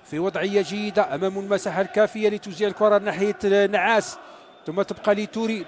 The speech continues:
توري دائماً عنده الكرة، حط كرة ممتازة ناحية رفيقه، ظهر يرفعها ممتازة. بوخنشوش البحث عن المراوغة والتسديدة، تعاود ترجع لتوري، هل يسد؟ سد التوري ممتازة، تصطدم بالجدار، الكرة ما تخرجش ويلحق عليها صالحي.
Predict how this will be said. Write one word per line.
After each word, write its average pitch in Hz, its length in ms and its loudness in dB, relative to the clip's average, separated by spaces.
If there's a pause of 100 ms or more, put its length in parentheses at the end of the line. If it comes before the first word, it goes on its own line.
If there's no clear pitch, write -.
توري 185 180 0
دائماً 208 300 2
عنده 208 180 -6
الكرة، 214 260 2
حط - 160 -4
كرة 208 180 2
ممتازة 208 380 -2
ناحية 190 260 -4
رفيقه، 208 400 -2
ظهر 196 300 4
يرفعها 208 340 0
ممتازة. 220 500 2 (460)
بوخنشوش 202 480 -6
البحث 175 300 -2
عن 214 60 2
المراوغة 226 360 6
والتسديدة، 240 580 0
تعاود 220 240 -2
ترجع 226 260 -2
لتوري، 240 440 -2 (220)
هل 240 140 2
يسد؟ 247 260 -4
سد - 260 -2
التوري 294 340 4
ممتازة، 294 760 4
تصطدم 254 440 -4
بالجدار، 220 540 2 (420)
الكرة 190 220 2
ما 220 80 2
تخرجش - 540 -4
ويلحق 226 320 -2
عليها 226 240 6
صالحي. 202 400 0